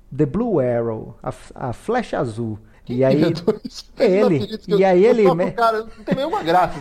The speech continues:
Speaker 1: <laughs> Aí ele
Speaker 2: Alguém
Speaker 1: mete a bola de três e faz dar aquela flechada. Você nunca viu ele fazendo essa comemoração?
Speaker 2: Não, por acaso não.
Speaker 1: Deu sorte, então. Então, Guilherme, ele assumiu
Speaker 2: É
Speaker 1: a titulari-,
Speaker 2: patético,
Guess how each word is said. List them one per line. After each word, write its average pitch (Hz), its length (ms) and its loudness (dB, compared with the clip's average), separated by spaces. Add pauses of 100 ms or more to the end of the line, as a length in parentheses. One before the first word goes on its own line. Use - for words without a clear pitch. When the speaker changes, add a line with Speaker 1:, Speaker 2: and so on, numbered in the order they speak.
(160)
Speaker 1:
<laughs> 185 200 -6
Aí 196 160 4
ele 226 60 6 (100)
Speaker 2:
Alguém 202 60 6
Speaker 1:
mete 202 300 4
a 202 80 6
bola 196 280 4
de 170 120 0
três 180 400 0
e 165 120 2
faz 170 240 -2
dar 156 100 2
aquela 156 240 0
flechada. 147 640 -2
Você 143 120 -10
nunca 147 240 -6
viu 139 140 -6
ele 170 120 -6
fazendo 127 260 -6
essa 123 160 -10
comemoração? 117 680 -8
Speaker 2:
Não, 147 260 -10 (120)
por 196 100 -6
acaso 170 420 -8
não. 113 300 -12 (260)
Speaker 1:
Deu 120 180 -4
sorte, 110 420 -6
então. 107 280 -8 (400)
Então, 220 260 -2
Guilherme, 143 340 0
ele 185 80 0
assumiu 196 380 -2
Speaker 2:
É 185 40 2
Speaker 1:
a - 20 0
titulari-, 165 480 0
Speaker 2:
patético, 185 80 -10